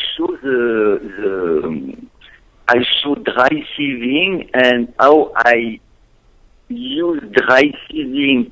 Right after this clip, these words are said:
tech and I apply it to the water.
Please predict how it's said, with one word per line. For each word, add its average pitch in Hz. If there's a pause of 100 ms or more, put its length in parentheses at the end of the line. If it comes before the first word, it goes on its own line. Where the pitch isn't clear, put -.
tech 127
and 123
I 110 (120)
apply 131
it 131
to 113
the 107
water. 98